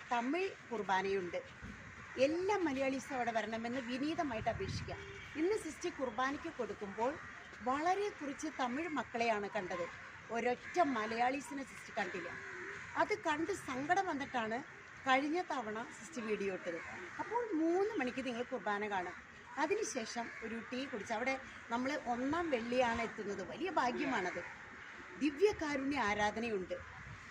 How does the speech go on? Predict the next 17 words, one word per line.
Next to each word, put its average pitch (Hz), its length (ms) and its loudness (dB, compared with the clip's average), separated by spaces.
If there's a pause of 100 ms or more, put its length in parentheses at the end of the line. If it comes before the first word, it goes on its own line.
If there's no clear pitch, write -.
(1000)
ദിവ്യകാരുണ്യ 320 760 4
ആശീർവാദമുണ്ട്. 240 800 2 (460)
അതിനുശേഷം 302 640 0 (160)
കുർബാനയ്ക്ക് 240 640 -2
ശേഷം 214 280 -4 (420)
നമ്മൾ 208 180 2 (100)
ഒരു - 140 6 (100)
ടീ 247 120 2 (140)
കുടിച്ച് - 360 0 (400)
പിന്നീട് 370 420 4
നമ്മൾ 208 220 0 (600)
മുട്ടുമേഴയണ 254 800 2
ആ 214 120 0
ഭാഗത്തേക്ക് 214 420 -2
വന്ന്, 180 200 0 (600)
ഏഹ്, 196 120 2 (100)
കുരിശിൻ്റെ 311 520 2